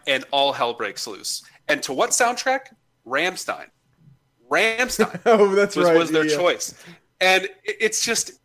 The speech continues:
Speaker 1: it goes from this kind of peaceful futuristic city to all hell breaking loose,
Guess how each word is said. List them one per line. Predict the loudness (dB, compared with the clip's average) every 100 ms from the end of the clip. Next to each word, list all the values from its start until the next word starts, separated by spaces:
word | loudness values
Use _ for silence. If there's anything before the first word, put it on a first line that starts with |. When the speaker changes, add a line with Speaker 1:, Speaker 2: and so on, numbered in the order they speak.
| _ _ _ -6
Speaker 1:
it | -2 2
goes | 2 2 0
from | -2 -2
this | -4 -2
kind | -4 -4
of | -6
peaceful | -12 -12 -8 -6
futuristic | -6 -6 -8 -8
city | -6 -4 -4
to | -4 -4 -4 -6 -16 _ 4
all | 4
hell | 6 2
breaking | 2 -2 -4 -6
loose, | -4 -4 -4 -6